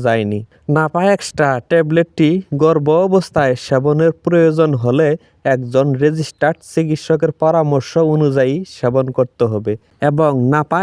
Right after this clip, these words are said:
এক্সট্রা ট্যাবলেটটির উপাদানের প্রতি যাদের অতি সংবেদনশীলতা রয়েছে তাদের ক্ষেত্রে নাপা এক্সট্রা ট্যাবলেটটি সেবন করা যাবে না এবং দশ বৎসরের কম বয়সী শিশুদের ক্ষেত্রে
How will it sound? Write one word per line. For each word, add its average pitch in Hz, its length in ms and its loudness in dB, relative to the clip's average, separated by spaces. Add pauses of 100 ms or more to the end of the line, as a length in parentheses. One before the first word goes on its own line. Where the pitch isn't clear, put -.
(120)
এক্সট্রা - 340 -2 (140)
ট্যাবলেটটির 151 680 0 (300)
উপাদানের 170 580 2
প্রতি 156 300 0 (300)
যাদের 135 280 2 (100)
অতি 170 200 0 (160)
সংবেদনশীলতা 156 1040 0 (120)
রয়েছে 135 360 2 (380)
তাদের 127 300 0 (100)
ক্ষেত্রে 139 360 -2 (340)
নাপা 135 260 -2 (120)
এক্সট্রা - 300 -4 (120)
ট্যাবলেটটি 131 520 -2 (380)
সেবন 131 300 0 (120)
করা 131 180 2 (120)
যাবে 123 220 0 (100)
না 101 60 0 (440)
এবং 147 200 0 (280)
দশ 156 160 0 (180)
বৎসরের 156 540 0 (120)
কম 190 160 0 (140)
বয়সী 156 380 2 (100)
শিশুদের 156 460 0 (100)
ক্ষেত্রে 160 420 0